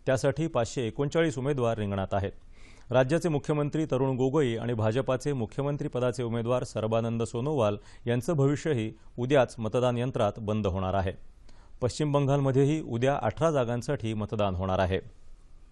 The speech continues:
पीडीपीच्या नेत्या मेहबूबा मुफ्ती उद्या जम्मू काश्मीरच्या पहिल्या महिला मुख्यमंत्री म्हणून शपथ घेतील. राज्याच्या त्या तेराव्या मुख्यमंत्री ठरतील.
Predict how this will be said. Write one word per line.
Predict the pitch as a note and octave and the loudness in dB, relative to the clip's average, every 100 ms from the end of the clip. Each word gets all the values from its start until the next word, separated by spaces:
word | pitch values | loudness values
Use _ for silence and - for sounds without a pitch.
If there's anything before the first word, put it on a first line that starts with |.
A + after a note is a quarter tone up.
| - - - - - - - - - - - - - | -18 -18 -18 -20 -20 -20 -20 -20 -20 -20 -20 -10 0
पीडीपीच्या | E3 G3 G#3 G3+ | 2 2 2 2
नेत्या | F3 E3+ F3+ | 2 2 4
मेहबूबा | F3 C3+ C#3+ E3 E3+ | 4 4 4 4 4
मुफ्ती | D#3 - D#3+ C3+ | 2 0 2 2
उद्या | C#3 B2+ D3+ | 2 4 4
जम्मू | D3+ B2 C#3 | 4 2 2
काश्मीरच्या | - C#3+ C#3 C#3 - D#3 | 2 2 2 -2 0 -2
पहिल्या | - A2+ C3 D#3+ C#3+ | 2 2 4 4 4
महिला | C3 A2 D3+ | 4 4 4
मुख्यमंत्री | F3+ D3+ D3 C#3 C3 | 2 0 -2 -2 0
म्हणून | C3+ C3 D3+ | 0 0 -2
शपथ | A#2+ A2+ | -4 -2
घेतील. | F#2+ G2 G2 E2+ - - - - | 0 0 -2 -6 -10 -20 -14 0
राज्याच्या | A2+ B2 D#3+ - | 0 2 2 0
त्या | C3+ C3+ | -2 -2
तेराव्या | A#2+ A#2 C#3+ D3+ | 0 2 4 2
मुख्यमंत्री | A2+ A#2+ G2+ G2 G2 | 0 -2 -2 -2 -2
ठरतील. | G2 - F2+ | -2 -4 -6